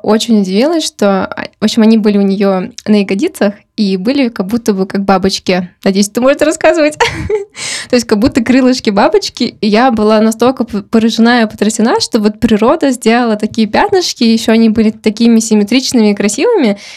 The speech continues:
и добавляли ей, наоборот, уникальности. То есть я прям была в восторге от неё, от того, что вот, вот так она выглядит, и что вроде как это, ну, там, кожное заболевание, пигментация такая, да, но это так красиво выглядело, и я, ну, потом поняла, что,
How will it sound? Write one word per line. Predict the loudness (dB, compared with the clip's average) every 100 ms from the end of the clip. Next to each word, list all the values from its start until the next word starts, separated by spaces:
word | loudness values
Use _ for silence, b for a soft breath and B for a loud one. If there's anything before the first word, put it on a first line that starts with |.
| B -4
и |
добавляли | 0 2 2 2 4
ей, | 2 2
наоборот, | 2 2 0
уникальности. | 2 2 2 2 2 0
То | 0
есть | 2
я | 2
прям | 2 2 2 -2 -4
была | 0 0
в | 0 -2
восторге | 0 2 0 0 0
от | 2
неё, | 2 2 2
от | 0
того, | -2 0
что | -2 -2
вот, | -6 -4
вот | -2
так | 0 2
она | 2 2
выглядит, | 2 2 2 2 -2
и |
что | -4 0 0
вроде | 0 0 -2
как | -4 -2
это, | -2 0 -2 B B B B -8
ну, |
там, | -4 -6 -6
кожное | -4 0 2 2
заболевание, | 0 0 0 2 2 2
пигментация | -2 -2 -2 -2 -2 -2
такая, | -2 -2 -2
да, | 0 0
но | 2 2 2
это | 0 -2
так | 0 0 0
красиво | -2 -2 0 2 2 2
выглядело, | 0 0 2 0 0
и | -2 -4 -4
я, | 0 2 2 0 -2
ну, | -2 0
потом | 0 0 0
поняла, | 0 0
что, | -2 0 2